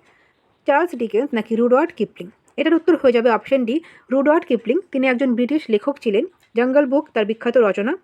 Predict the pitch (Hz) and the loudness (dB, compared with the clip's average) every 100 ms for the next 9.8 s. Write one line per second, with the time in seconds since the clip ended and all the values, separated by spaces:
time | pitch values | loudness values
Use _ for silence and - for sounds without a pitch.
0 | _ _ 233 285 233 240 294 349 277 226 | _ _ -6 -2 0 0 4 4 4 0
1 | 302 - _ _ - 220 285 254 254 285 | -2 -4 _ _ -10 -2 0 0 0 0
2 | 247 285 269 247 247 285 233 208 302 - | 2 0 -2 -4 0 0 0 -2 -2 -2
3 | 240 247 294 302 254 247 226 330 _ 214 | 0 0 2 2 0 -4 -4 -6 _ -2
4 | 240 240 247 247 311 311 202 - 302 - | 0 0 -2 -2 -2 -2 -2 -2 -8 -6
5 | - - 233 _ _ _ _ - 311 349 | -10 -10 -14 _ _ _ _ -6 0 0
6 | 269 233 254 294 247 - 285 285 262 254 | 0 -2 -2 -2 -4 -4 0 0 0 -2
7 | 185 - 370 - - 285 285 262 233 392 | -2 0 -2 -2 -4 -2 -2 0 0 -2
8 | - - - _ - 220 208 208 240 285 | -8 -20 -20 _ -4 -2 0 -2 -2 0
9 | 285 247 226 208 320 - 220 208 | 2 2 4 2 0 -2 -2 -2